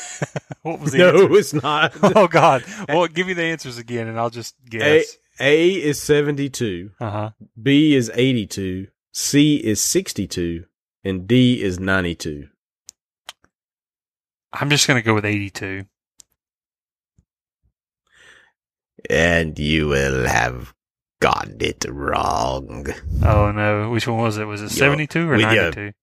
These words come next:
Speaker 2: feeble Jedi skills. Seventy-two.
Speaker 1: Seventy-two. Ah.
Speaker 2: Yeah. Yes, yes, seventy-two. I can't believe this. I'm looking for a new host next week. New co-host.
Speaker 1: Oh, no.
Speaker 2: Jeez.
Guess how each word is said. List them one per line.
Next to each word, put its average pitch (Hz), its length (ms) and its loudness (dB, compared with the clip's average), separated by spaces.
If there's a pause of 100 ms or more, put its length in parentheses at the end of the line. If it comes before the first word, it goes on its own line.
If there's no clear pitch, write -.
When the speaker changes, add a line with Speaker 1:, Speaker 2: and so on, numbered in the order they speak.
Speaker 2:
feeble - 1080 -6 (500)
Jedi 85 580 -4
skills. - 880 -10
Seventy-two. 131 880 2 (140)
Speaker 1:
Seventy-two. 107 640 -8
Ah. 98 500 -4 (840)
Speaker 2:
Yeah. 95 260 -4 (1300)
Yes, 104 340 2
yes, 87 240 0
seventy-two. 95 720 -2
I 139 60 -2
can't 135 200 0
believe 90 240 0
this. 80 460 -6 (800)
I'm 110 100 -6
looking 101 220 4
for 90 160 0
a 87 40 2
new 87 140 -2
host 87 320 -2
next 78 240 -8
week. 80 300 -10 (420)
New 90 140 -8
co-host. 80 560 -6
Speaker 1:
Oh, 104 360 -4
no. 107 120 -8
Speaker 2:
Jeez. 104 460 -6